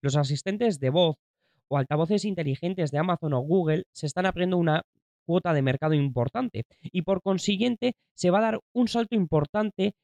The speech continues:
en las búsquedas, y es que van a pasar de ser de texto a voz. Webs, contenidos y posicionamiento seo se van a tener que adaptar a estos nuevos estándares. De hecho, yo creo que posiblemente estemos ante una de las grandes revoluciones dentro de Internet.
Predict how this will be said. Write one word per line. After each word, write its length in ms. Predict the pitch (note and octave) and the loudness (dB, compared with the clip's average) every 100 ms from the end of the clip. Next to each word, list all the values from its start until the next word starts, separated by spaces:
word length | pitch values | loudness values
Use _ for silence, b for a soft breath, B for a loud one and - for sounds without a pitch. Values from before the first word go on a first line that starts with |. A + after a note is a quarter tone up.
| - | -4
en 140 | D3+ | 0
las 180 | D3 D3 | 0 0
búsquedas, 600 | G#3 C#4+ - G2 A#2+ - - | -2 -2 -2 -2 -2 -4 0
y 100 | F3+ | 0
es 140 | - | 0
que 160 | A#3 - | -4 -6
van 240 | D#3 F#3 | -2 -2
a 100 | A#3+ | 0
pasar 320 | F#3+ D3+ D#3+ D#3+ | -2 0 0 2
de 140 | B2 | 2
ser 280 | C3 C#3+ - - | 2 0 -2 -4
de 200 | B2+ A#2+ | -2 2
texto 480 | D#3+ D#3 - E3+ - _ | 0 -2 -6 -8 -8 _
a 100 | C3+ | -4
voz. 180 | B2 F2+ - _ _ _ _ _ _ | -2 -2 -6 _ _ _ _ _ _
Webs, 420 | D#3 A3+ A#3 _ _ - | 0 0 0 _ _ -4
contenidos 640 | C#3+ D3 E3 F3 F3 - | -2 2 2 2 0 -2
y 100 | F#3+ | -8
posicionamiento 800 | E3 F3 F3 F#3 F3+ G#3+ A#3+ G3+ | -2 -2 -2 0 2 2 0 -4
seo 240 | - F#3 F#3+ | -2 -2 -2
se 140 | F3 | 0
van 120 | E3 | 0
a 60 | E3+ | 0
tener 260 | D#3 D#3 - | 0 -2 0
que 60 | |
adaptar 360 | C#3 C3+ D#3 C#3+ | 0 0 0 0
a 60 | |
estos 280 | C#3 - C#3 | 0 -4 -4
nuevos 340 | D3 D3 C#3+ - - | -2 -2 -4 -6 -8
estándares. 640 | B2+ - D#3 G#2 G2+ A2 b b - | -8 -4 -4 -2 -4 -6 b b -4
De 120 | F3 | -2
hecho, 320 | F3+ G#3+ G#3 b b _ _ _ - | 0 0 0 b b _ _ _ -2
yo 200 | A3 G#3+ | 0 0
creo 160 | G#3 | -2
que 100 | F3 | 0
posiblemente 680 | D#3+ D#3 G#3 F#3+ F3 E3+ D#3+ | 0 -2 0 0 0 -2 -4
estemos 400 | D#3 E3 E3+ D3 | -4 -4 -4 -2
ante 240 | C#3+ D3+ | -4 -2
una 200 | F3+ F#3 | 0 0
de 60 | D3+ | 0
las 200 | C#3+ - | -2 -2
grandes 340 | E3+ A3 F#3 | -2 2 2
revoluciones 720 | D3 C3 B2+ B2 D3+ D3+ D3+ - _ _ | 2 2 0 -2 -2 -2 -2 -6 _ _
dentro 520 | D3 E3 D#3+ D3+ D#3 - | -2 0 0 0 0 -2
de 140 | C#3 C#3+ | -4 -2
Internet. 560 | C3 B2 B2+ A#2+ A#2 | -2 -2 -4 -2 -4